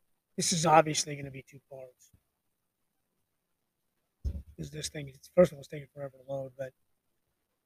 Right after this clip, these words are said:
see if I can just read it. He says,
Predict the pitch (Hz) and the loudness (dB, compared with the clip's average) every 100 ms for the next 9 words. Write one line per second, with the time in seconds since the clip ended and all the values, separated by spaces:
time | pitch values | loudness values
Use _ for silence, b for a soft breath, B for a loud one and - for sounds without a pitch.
0 | _ _ _ - 190 165 160 147 139 135 | _ _ _ -2 2 4 2 0 -16 -20
1 | - 139 131 127 _ _ _ _ - 170 | -20 -18 -18 -20 _ _ _ _ -6 0
2 | - 170 160 147 - | 8 10 8 4 -4